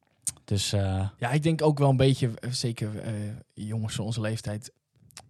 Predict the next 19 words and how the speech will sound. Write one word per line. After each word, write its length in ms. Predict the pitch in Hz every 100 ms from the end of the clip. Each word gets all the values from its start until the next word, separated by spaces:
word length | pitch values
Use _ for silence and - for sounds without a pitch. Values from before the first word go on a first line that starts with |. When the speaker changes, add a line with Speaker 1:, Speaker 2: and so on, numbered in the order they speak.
| _ _ _
Speaker 2:
Wij 220 | 135 135
zijn 140 | 139
natuurlijk 280 | 135 131 135
ook 100 | 131
va-, 200 | - - -
veel 300 | 127 160 147
van 100 | 139
ons 160 | 127
zullen 180 | - 123
waarschijnlijk 360 | 120 - 120 131
opgegroeid 360 | 135 131 120
zijn 160 | - 117
gewoon 160 | 117 113
met 120 | 110
het 200 | 113 -
wi-, 100 | 120 120
met 160 | 123
het 100 | 120
winkeltrauma. 720 | 135 147 120 110 101 104 95